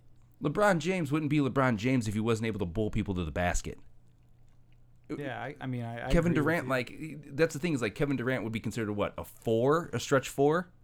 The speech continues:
Speaker 1: but a three? And so, s-, wh-, where's, where's Laurie on the, Lowry on the Kevin Durant scale?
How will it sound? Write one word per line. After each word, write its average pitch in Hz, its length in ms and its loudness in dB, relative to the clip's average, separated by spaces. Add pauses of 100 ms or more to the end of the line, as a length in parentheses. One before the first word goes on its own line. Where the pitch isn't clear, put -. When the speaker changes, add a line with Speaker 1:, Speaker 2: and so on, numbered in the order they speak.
(340)
Speaker 1:
but 123 140 6
a 107 40 4
three? 143 480 2 (920)
And 147 140 4
so, 156 120 2
s-, 131 100 0
wh-, 151 460 -2
where's, 151 220 4
where's 151 180 2
Laurie 165 380 4
on 156 160 4
the, 127 240 4 (300)
Lowry 127 640 2 (260)
on 139 200 6
the 143 80 6
Kevin 165 280 6
Durant 160 360 4
scale? 78 420 0